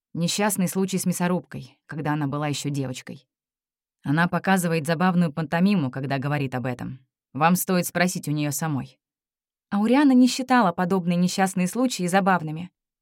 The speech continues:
но решила оставить эту тему и не пускаться в нравоучительные рассуждения. "Нам надо поговорить о том, что случилось сегодня вечером".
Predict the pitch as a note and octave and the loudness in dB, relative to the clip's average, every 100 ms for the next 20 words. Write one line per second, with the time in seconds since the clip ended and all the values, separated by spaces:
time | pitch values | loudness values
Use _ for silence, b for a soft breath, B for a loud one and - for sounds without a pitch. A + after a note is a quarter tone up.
0 | _ _ _ - C4 F4+ F#4+ - B3 B3+ | _ _ _ 2 4 6 4 2 0 2
1 | D#4 C#4 B3 B3 - G3 F3 F3 E3+ F3 | 2 4 4 2 4 4 4 -2 -4 -2
2 | D#4 E4 D4+ B3 A3+ G#3 F#3 F#3+ - C4 | 0 4 4 6 6 6 4 -2 4 2
3 | C4 B3 G#3 F#3+ E3+ E3+ F3 A3+ G#3+ G3 | 4 2 4 4 2 -2 -2 -2 2 4
4 | F#3+ F#3+ - F3+ F3+ E3 E3 F3+ _ _ | 4 2 0 -2 -2 -2 -6 -12 _ _
5 | _ _ _ _ _ - A#3 C4 B3+ C4 | _ _ _ _ _ 4 6 10 10 8
6 | A#3+ A#3 G#3 A3+ A#3+ A#3+ A3+ D4 C#4+ - | 6 2 0 4 4 2 2 4 4 0
7 | G3 G#3+ - B3+ A3 A3+ G3+ G3+ G#3+ F#3+ | -4 -4 0 2 2 2 0 2 2 2
8 | - F3+ F3 | -2 -8 -10